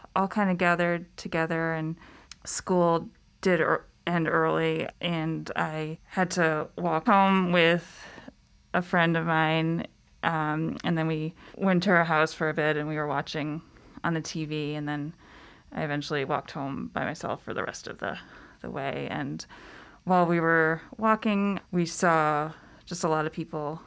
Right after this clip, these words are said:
trying to get home, and the, uh, people getting on the bus, and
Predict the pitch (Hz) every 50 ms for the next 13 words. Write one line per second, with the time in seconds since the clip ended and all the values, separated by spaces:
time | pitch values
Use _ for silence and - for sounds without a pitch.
0 | - _ - - 185 165 160 160 165 - 165 147 - - 165 156 151 156 151 151
1 | 151 151 147 165 170 - - - - - _ - 165 160 147 147 147 147 143 143
2 | 147 143 147 156 170 - - - - - _ _ - - 180 - 165 151 175 160
3 | 143 151 147 151 151 151 151 151 143 151 147 147 151 151 - - - 151 - -
4 | 170